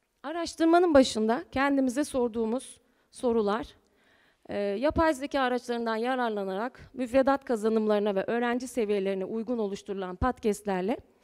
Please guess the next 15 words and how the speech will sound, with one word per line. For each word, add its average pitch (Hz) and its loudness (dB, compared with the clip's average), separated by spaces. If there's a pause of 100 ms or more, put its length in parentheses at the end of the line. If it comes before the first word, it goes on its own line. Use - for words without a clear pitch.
(520)
İngilizce 285 0
konuşma 262 -2
kaygılarını 202 0
azaltmak, 180 -10 (360)
heyecanlanma 247 2
gibi 226 0
problemleri 202 2
azaltarak 202 -4
derse 226 -2
olan 220 -2
tutumların 208 -2
iyileştirilmesini 214 -2
sağlamak 202 -6
mümkün 226 -2
müdür 170 -6